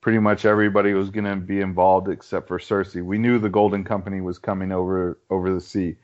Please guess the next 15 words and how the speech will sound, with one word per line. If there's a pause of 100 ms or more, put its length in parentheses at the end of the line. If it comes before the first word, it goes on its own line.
(300)
So,
I
mean,
there
wasn't
really
any
major
spoilers (420)
in
the, (280)
in
the,
uh,
trailer.